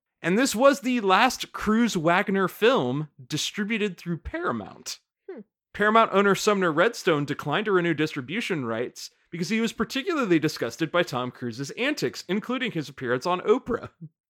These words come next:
Speaker 2: Yep.
Speaker 1: He was like, "Fuck you, we're done."
Speaker 2: Mm-hmm.
Speaker 1: So Cruise and Wagner instead resurrected United Artists,
Speaker 2: Mm-hmm.
Speaker 1: which had been gone for a few years, and they bought that up
Speaker 2: Oh, okay.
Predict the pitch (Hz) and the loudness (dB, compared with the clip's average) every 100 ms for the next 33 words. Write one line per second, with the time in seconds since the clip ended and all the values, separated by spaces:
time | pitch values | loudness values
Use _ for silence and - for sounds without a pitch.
0 | - 160 _ _ - 202 190 185 160 151 | -20 -20 _ _ -2 4 6 6 2 0
1 | _ _ _ 175 208 165 214 147 175 147 | _ _ _ 0 0 -2 -2 0 0 0
2 | 117 127 92 - - 147 - 139 143 151 | -4 -4 -6 -16 -16 -16 -16 -18 -18 -20
3 | _ _ - - 170 147 143 - - - | _ _ -12 4 8 8 6 0 -10 -2
4 | 208 196 156 143 277 339 180 143 - 147 | 0 0 0 2 2 2 0 0 0 -2
5 | - 165 139 123 151 151 147 147 160 123 | 0 0 2 2 2 2 0 0 -2 -6
6 | 127 120 117 113 - 180 277 - - - | -4 -4 -4 -8 0 2 2 -2 -6 -10
7 | 170 196 175 175 _ - 135 143 135 127 | -8 -8 -8 -12 _ -10 -8 -4 -2 0
8 | 131 127 127 139 123 123 123 110 107 113 | 2 2 -2 -4 -4 -6 -6 -6 -6 -8
9 | - 143 135 127 143 143 147 143 - 110 | -8 -6 -4 0 2 2 0 0 -2 -6
10 | 131 170 - 101 - _ - _ _ - | -4 -2 -4 -12 -16 _ -20 _ _ -16
11 | 160 170 175 165 151 | -8 -6 -6 -8 -10